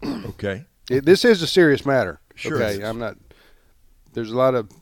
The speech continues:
Speaker 1: jokes to be had here, and, and I won't get into 'em, but th-, but it is a serious matter. That is to say,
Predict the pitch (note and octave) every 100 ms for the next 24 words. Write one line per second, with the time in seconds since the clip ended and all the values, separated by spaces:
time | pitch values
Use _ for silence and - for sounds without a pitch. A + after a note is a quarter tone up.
0 | - C#3+ D3+ - D#3 D#3+ D3 D3+ D3 C#3
1 | C#3+ C3+ A#2+ A2 G#2+ G#2 A2 G#2+ A2 -
2 | _ A#2 A2 G#2+ G2+ A2+ G#2+ A2 G2 -
3 | _ _ _ _ B2+ B2 B2 A#2+ C3+ D#3+
4 | D#3+ - D#3 D#3 C3+ A#2+ A#2 A2+ A#2 B2
5 | C3 - - A#2+ G2+ G2